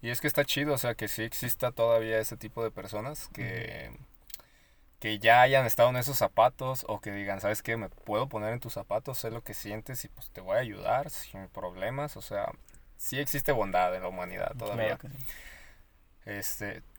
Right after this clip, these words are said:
Speaker 1: probablemente es un poquito limitada actualmente,
Speaker 2: Ujú.
Speaker 1: pero sí existe todavía. Hay gente humilde, hay gente con corazón que
Speaker 2: Sí.
Speaker 1: se desviviría para ayudar a otras personas y, pues,
Speaker 2: Sí,
Speaker 1: eso
Speaker 2: yo
Speaker 1: está
Speaker 2: creo
Speaker 1: bien
Speaker 2: que
Speaker 1: chido.
Speaker 2: para llegar a esos niveles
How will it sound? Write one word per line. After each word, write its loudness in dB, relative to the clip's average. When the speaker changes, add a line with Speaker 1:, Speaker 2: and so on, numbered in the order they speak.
Speaker 1:
probablemente 4
es -4
un 0
poquito -6
limitada 6
actualmente, 0
Speaker 2:
Ujú. -12
Speaker 1:
pero 2
sí 0
existe -2
todavía. 0
Hay -2
gente -6
humilde, -2
hay -2
gente -4
con -6
corazón 0
que -10
Speaker 2:
Sí. 0
Speaker 1:
se 0
desviviría 6
para 8
ayudar 6
a 6
otras 0
personas -2
y, -6
pues, 0
Speaker 2:
Sí, 2
Speaker 1:
eso 4
Speaker 2:
yo 2
Speaker 1:
está 4
Speaker 2:
creo 6
Speaker 1:
bien -4
Speaker 2:
que 0
Speaker 1:
chido. 2
Speaker 2:
para 12
llegar 6
a 6
esos -4
niveles -4